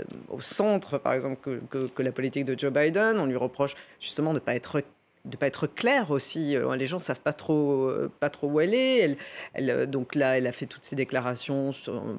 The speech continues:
en disant qu'elle était, qu'elle a, qu'elle portait une arme, euh, qu'elle serait prête à tirer sur un cambrioleur qui rentrerait chez lui, on,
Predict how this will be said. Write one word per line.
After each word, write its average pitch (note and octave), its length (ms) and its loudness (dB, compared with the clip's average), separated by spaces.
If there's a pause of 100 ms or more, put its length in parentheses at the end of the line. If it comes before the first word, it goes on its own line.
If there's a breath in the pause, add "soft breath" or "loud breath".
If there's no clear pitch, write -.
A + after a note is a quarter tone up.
(300)
en A2+ 120 -6 (240)
disant C3 200 -2
qu'elle C#3+ 140 0
était, C3 500 -2
qu'elle A2+ 180 -8
a, B2 200 -6
qu'elle B2 160 -6
portait C#3 240 -4
une A3 140 4
arme, A#3+ 340 2 (320 loud breath)
euh, C3 300 2
qu'elle C3 120 0
serait - 180 -2
prête C3+ 200 -4
à B2 60 -2
tirer C3+ 260 -4
sur C3 220 -2
un B2+ 80 -4
cambrioleur C3+ 500 0
qui - 140 -6
rentrerait B2+ 400 -4
chez F#3 160 0
lui, A#3 320 0 (280 loud breath)
on, C3 240 0